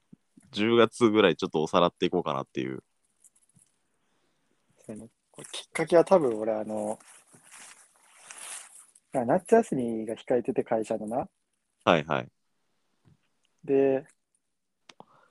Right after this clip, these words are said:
Speaker 2: なんかい、いろいろ旅行行く予定が出てきたから、
Speaker 1: そうね。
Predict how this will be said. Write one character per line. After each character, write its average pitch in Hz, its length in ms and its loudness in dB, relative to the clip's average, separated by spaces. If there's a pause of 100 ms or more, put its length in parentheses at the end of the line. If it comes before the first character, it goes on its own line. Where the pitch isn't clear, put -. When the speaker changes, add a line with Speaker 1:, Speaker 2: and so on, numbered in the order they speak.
(220)
Speaker 2:
な 139 80 -8
ん 131 40 -12
か 120 100 -6
い、 123 40 -2
い 123 40 -8 (180)
ろ 185 120 0
い 143 40 2
ろ 123 80 -4
旅 127 160 -4
行 139 200 0
行 143 100 2
く 160 100 -6
予 160 80 0
定 165 180 -2
が 160 100 2
出 160 100 -4
て 151 60 -16
き - 100 -20
た 123 140 -8
か 113 80 -2
ら、 110 420 0 (240)
Speaker 1:
そ 82 260 0
う - 20 -4
ね。 67 300 -4